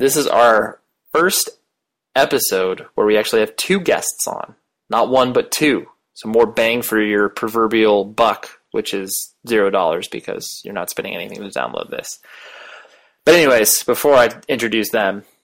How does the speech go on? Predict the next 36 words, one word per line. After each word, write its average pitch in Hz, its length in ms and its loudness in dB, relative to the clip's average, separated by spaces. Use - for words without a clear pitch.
Hundred 147 280 0
Words 127 200 4
or 120 80 4
Less 110 260 4
is 110 100 -8
part 113 180 0
of 104 40 0
the 101 60 -2
Punk 147 420 -4
News 139 300 -2
Podcast 131 640 -2
Network. 139 540 -2
That's 127 200 0
all, 151 160 4
there's 151 200 -2
a 147 40 0
lot 147 120 4
of - 80 -8
P's 113 280 -4
in 98 100 -6
there. 90 160 -2
I 98 60 -2
never 101 200 -2
really 101 320 0
realized - 400 -4
that - 220 -4
until - 240 -10
now. 85 280 -6
Visit 131 360 0
punknews 135 460 -4
dot 117 180 4
org, 127 340 4
and 95 100 -6
it's - 200 -10
got - 340 -4
a 101 220 -10